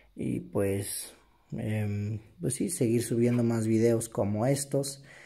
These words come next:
eh, respondiendo, pues, a las diferentes cuestiones que hay.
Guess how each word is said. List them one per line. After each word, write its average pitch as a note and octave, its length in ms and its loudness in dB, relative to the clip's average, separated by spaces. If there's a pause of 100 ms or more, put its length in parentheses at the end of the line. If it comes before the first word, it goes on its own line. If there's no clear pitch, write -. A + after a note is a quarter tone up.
(400)
eh, G2+ 400 2
respondiendo, G#2+ 680 0
pues, - 160 -6
a F#2+ 60 -2
las F#2 140 -2
diferentes G2+ 640 -4
cuestiones G2 640 -4
que G#2+ 180 0
hay. A2 200 2